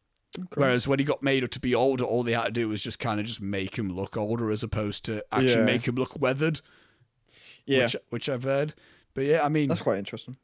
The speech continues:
Speaker 2: I mean, if you're twenty-five and you're in that point,
Speaker 1: Mm.
Speaker 2: uh, if you, if you work so hard where you're up to that point, you're not gonna look s-, you're not gonna have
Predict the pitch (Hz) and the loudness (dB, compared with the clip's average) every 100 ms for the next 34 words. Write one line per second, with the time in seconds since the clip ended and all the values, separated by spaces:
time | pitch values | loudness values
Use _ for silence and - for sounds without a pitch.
0 | - 131 185 180 165 - 185 165 - 151 | -6 0 0 0 -4 0 0 0 0 2
1 | 139 117 117 110 113 120 135 135 - - | 2 0 -2 -2 0 0 2 0 -2 -10
2 | - 131 90 76 - - _ _ _ _ | 0 2 0 -2 -8 -10 _ _ _ _
3 | _ _ - 143 131 120 _ _ _ _ | _ _ -4 0 0 -2 _ _ _ _
4 | - 156 143 - 214 - 180 160 185 185 | -6 -2 -2 0 -2 2 4 6 6 6
5 | - 180 170 165 156 156 151 151 - 139 | 4 6 6 6 6 4 4 2 2 0
6 | 135 - 131 107 - 127 165 - 135 101 | 0 0 0 0 -2 0 2 2 -2 -2
7 | 95 - - - - 120 139 147 - 117 | -4 -6 -10 -10 -10 -4 0 0 0 -2
8 | 101 107 147 | 0 -2 -4